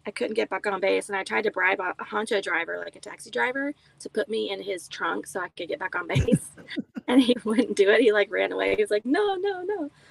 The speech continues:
Speaker 1: like, "Fine." So I literally slept on the sidewalk off base that night and then got back on base in the morning.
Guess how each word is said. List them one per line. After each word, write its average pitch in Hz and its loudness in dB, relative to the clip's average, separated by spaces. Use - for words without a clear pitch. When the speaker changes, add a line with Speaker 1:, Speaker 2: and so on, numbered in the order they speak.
Speaker 1:
like, 240 -6
"Fine." 311 2
So 208 0
I 202 4
literally 190 4
slept - -2
on 208 -4
the 190 -4
sidewalk - -4
off - -8
base - -6
that - -4
night 165 -8
and 190 -8
then 180 -4
got - -2
back 185 0
on 180 0
base - -2
in - -6
the - -6
morning. - -10